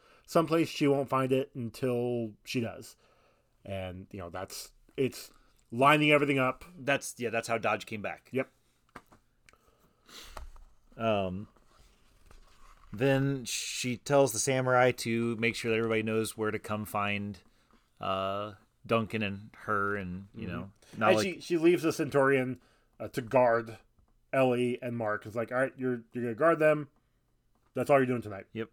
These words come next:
Speaker 1: No, no harm will come to them."
Speaker 2: Yep. Make sure, and you won't take any more orders from me the rest of the night.
Speaker 1: Uh-huh.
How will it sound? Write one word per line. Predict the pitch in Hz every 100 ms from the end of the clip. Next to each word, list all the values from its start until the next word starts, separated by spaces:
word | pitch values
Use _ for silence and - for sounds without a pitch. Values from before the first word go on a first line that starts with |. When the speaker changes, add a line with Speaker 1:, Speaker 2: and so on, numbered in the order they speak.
| -
Speaker 1:
No, | 127
no | 123 135 139
harm | 123 139
will | 135
come | 117 113
to | 107
them." | 98 117 -
Speaker 2:
Yep. | 120 107 _ - _ _ _ -
Make | 120 117
sure, | - 117
and | 120 120
you | 123
won't | 131 135
take | 139 123
any | 151 175
more | 170
orders | 151 135 123 -
from | 139
me | 127
the | 110
rest | 104 104 135
of |
the | 131
night. | 101 113
Speaker 1:
Uh-huh. | 120 110 143